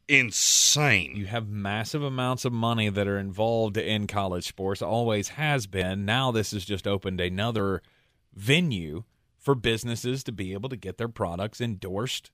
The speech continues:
Speaker 2: by college athletes. And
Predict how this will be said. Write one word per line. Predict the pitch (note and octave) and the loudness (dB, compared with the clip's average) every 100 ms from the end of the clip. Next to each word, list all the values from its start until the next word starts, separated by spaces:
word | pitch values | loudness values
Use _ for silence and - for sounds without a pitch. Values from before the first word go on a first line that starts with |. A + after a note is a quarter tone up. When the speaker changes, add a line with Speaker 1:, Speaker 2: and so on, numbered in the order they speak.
| _ _ _ | _ _ _
Speaker 2:
by | G2 A2 G#2 | 0 2 2
college | - G#2+ A2 B2 B2 | 0 -2 0 -2 -2
athletes. | D#3+ F#3+ G2 C#2 G#1 - _ _ _ _ _ _ | -2 -4 -4 -6 -10 -20 _ _ _ _ _ _
And | B2+ C3+ C#3 C3+ C3+ A#2+ | 2 4 4 0 -2 -6